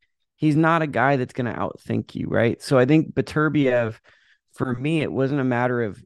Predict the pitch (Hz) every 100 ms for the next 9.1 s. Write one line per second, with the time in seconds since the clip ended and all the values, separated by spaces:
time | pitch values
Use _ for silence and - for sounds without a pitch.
0 | - 139 156 139 - 113 110 120 113 110
1 | 98 104 135 123 110 - 123 117 131 117
2 | - 123 127 113 120 117 110 - 107 107
3 | 101 _ _ _ - 127 127 123 120 113
4 | 107 113 - 107 - 104 107 113 107 101
5 | 107 98 104 - - 107 120 - _ 113
6 | 104 - 117 120 107 107 107 104 98 92
7 | - _ _ _ _ _ - 131 113 -
8 | - 123 110 - - - 101 80 85 92